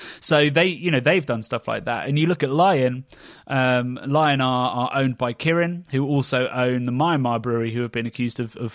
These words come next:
funding the genocide, funding the army that, that's perpetrating the genocide. You know, that, you know, that's a million degrees away, um, from the people th-, that are working on that sale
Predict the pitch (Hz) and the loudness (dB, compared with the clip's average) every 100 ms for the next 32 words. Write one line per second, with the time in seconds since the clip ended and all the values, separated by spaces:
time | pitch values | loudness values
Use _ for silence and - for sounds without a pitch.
0 | - - - 139 123 120 117 110 131 139 | -12 -20 -8 -4 -2 -2 -2 -4 -4 -2
1 | 123 107 - 120 113 113 113 107 120 117 | -4 -6 -6 -6 -4 -6 -8 -4 -2 -2
2 | 110 104 - 123 - - - 127 113 127 | -4 -10 -8 -10 -8 -12 -4 -4 -2 -6
3 | 120 117 120 151 135 - 117 113 - - | -6 -6 -6 -4 -4 -2 -2 -2 -6 -20
4 | - - - _ _ _ _ _ _ _ | -20 -20 -20 _ _ _ _ _ _ _
5 | _ - - - 160 135 127 147 165 139 | _ -20 -16 -2 0 2 0 -2 0 0
6 | 131 127 135 156 156 139 131 135 131 120 | 0 2 2 4 4 2 2 0 0 0
7 | - 120 120 156 127 107 - _ - 120 | -4 -4 0 0 0 -8 -16 _ 2 4
8 | 117 113 110 113 - 127 120 113 139 117 | 4 2 -2 -6 -2 0 0 0 -2 -2
9 | 110 113 110 - - - 110 117 127 123 | -10 -12 -18 -18 -14 -6 -4 0 0 0
10 | - 117 113 110 113 - 127 120 113 113 | -2 -4 -2 -2 -2 -2 -2 -2 -6 -8